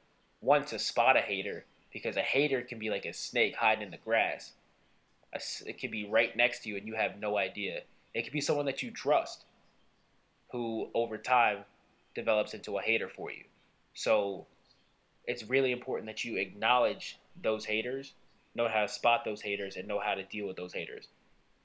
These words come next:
Because as you continue to become more successful, like these C E Os that Will's gonna introduce us to, it's super important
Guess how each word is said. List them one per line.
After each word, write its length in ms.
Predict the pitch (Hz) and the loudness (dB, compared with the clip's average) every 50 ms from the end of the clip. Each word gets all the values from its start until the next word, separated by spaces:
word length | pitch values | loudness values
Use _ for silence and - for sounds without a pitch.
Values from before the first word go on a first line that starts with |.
| _ _ _ _ _ _ | _ _ _ _ _ _
Because 580 | - 113 - - 110 107 101 98 95 92 - - - - | -12 -8 -2 2 2 2 2 2 -2 -8 -14 -8 0 4
as 260 | 110 117 117 113 - | 6 6 6 4 0
you 80 | 117 | -6
continue 440 | 107 - 113 98 - - 120 113 107 | -8 -10 -12 -10 -6 -6 -6 -6 -6
to 80 | 98 101 | -8 -10
become 400 | 90 110 104 - - 113 104 101 | -10 -10 -12 -8 -6 -6 -4 -4
more 160 | 104 104 101 | -4 -6 -6
successful, 520 | - - 101 - - 107 104 - - 107 | -6 -8 -10 -6 -4 -4 -4 -4 -6 -4
like 200 | 101 107 107 104 | -2 -2 -4 -4
these 180 | - 107 104 - | -6 -10 -10 -8
C 300 | - 110 107 107 104 104 | -8 -8 -6 -4 -2 -2
E 40 | 104 | -2
Os 180 | 104 104 98 | -2 -2 -4
that 100 | - 98 | -6 -6
Will's 180 | 95 101 104 98 | -6 -6 -8 -8
gonna 160 | - 107 101 | -8 -8 -8
introduce 440 | 98 101 101 101 98 113 113 110 - | -6 -6 -6 -8 -8 -8 -8 -6 -4
us 180 | 110 95 - - | -4 -4 -4 -6
to, 280 | - 104 95 85 87 - _ _ _ _ _ _ _ - - - | -8 -8 -8 -8 -10 -14 _ _ _ _ _ _ _ -20 -18 -12
it's 180 | - 104 - - | -10 -8 -2 0
super 360 | - - - 131 120 - 113 | 0 0 0 0 -2 -2 -2
important 480 | 107 107 - - 113 110 - 92 95 | -2 -2 -4 -4 -4 -4 -4 -6 -12